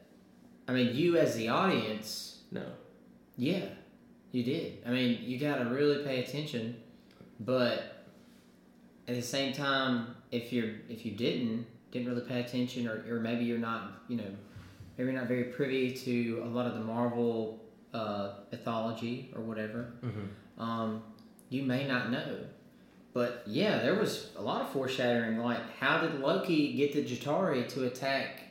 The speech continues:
Speaker 1: and why were the, you know, the, the An-, Avengers,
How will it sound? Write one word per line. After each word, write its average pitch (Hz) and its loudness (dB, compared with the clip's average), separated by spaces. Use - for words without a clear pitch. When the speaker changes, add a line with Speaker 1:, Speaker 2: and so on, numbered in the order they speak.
Speaker 1:
and - -4
why 131 4
were 160 6
the, 151 2
you 202 4
know, 165 6
the, 165 4
the 160 2
An-, 147 4
Avengers, 143 2